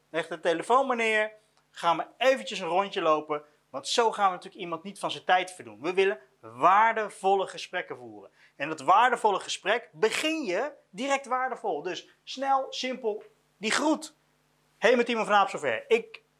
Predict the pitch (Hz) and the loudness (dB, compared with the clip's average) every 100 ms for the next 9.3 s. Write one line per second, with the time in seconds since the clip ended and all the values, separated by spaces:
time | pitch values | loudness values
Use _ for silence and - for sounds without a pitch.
0 | _ _ 143 131 - _ _ _ _ _ | _ _ 0 0 -2 _ _ _ _ _
1 | _ _ _ _ _ _ _ _ - 175 | _ _ _ _ _ _ _ _ -2 2
2 | 247 254 220 147 - - 156 180 214 285 | 2 2 4 4 2 -2 0 0 2 4
3 | 277 151 - 330 339 - 285 226 - - | 4 0 -4 -2 0 2 2 2 0 -8
4 | - 330 311 - 170 285 220 220 196 240 | 0 0 0 -2 2 2 2 -2 -8 -4
5 | 262 247 233 269 285 277 233 202 175 123 | -2 -2 -4 -2 -2 -2 -4 -6 -10 -12
6 | 98 _ _ _ _ _ _ _ _ _ | -14 _ _ _ _ _ _ _ _ _
7 | 196 220 277 277 - - 190 262 262 - | -6 -4 -4 -4 -10 -10 -6 -6 -6 -14
8 | _ _ - - 277 277 247 208 202 208 | _ _ -2 0 2 4 4 2 2 2
9 | 190 185 | 2 0